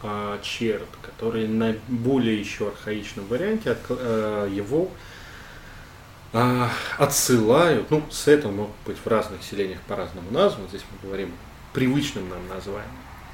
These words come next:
А, почему? Потому что у него очень много черт. Он покровитель чужез-, чужеземцев,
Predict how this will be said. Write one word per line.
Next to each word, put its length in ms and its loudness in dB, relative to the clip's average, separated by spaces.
А, 440 -6
почему? 340 0
Потому 260 0
что 460 4
у 100 10
него 120 8
очень 180 0
много 220 4
черт. 280 -4
Он 560 4
покровитель 520 2
чужез-, 460 -2
чужеземцев, 760 0